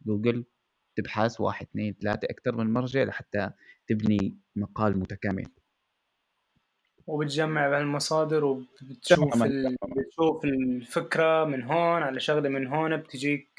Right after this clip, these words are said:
Speaker 1: وبتنقد نفسك. يمكن هي من، من أهم حتى نقاط قوة المقال، إنك قبل ما تبعته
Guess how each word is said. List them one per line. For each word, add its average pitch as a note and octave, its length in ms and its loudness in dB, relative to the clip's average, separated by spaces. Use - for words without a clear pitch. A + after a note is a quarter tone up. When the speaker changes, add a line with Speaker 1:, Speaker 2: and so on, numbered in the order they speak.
Speaker 1:
وبتنقد D#3 520 2
نفسك. C#3+ 280 2
يمكن C#3+ 240 4
هي E3+ 140 4
من، B2+ 240 6
من B2 160 0
أهم D#3 240 2
حتى - 260 -4
نقاط C3 360 0
قوة B2 280 0
المقال، B2+ 580 2
إنك A#2+ 540 4
قبل F3 220 8
ما A#2+ 400 4
تبعته C3 600 4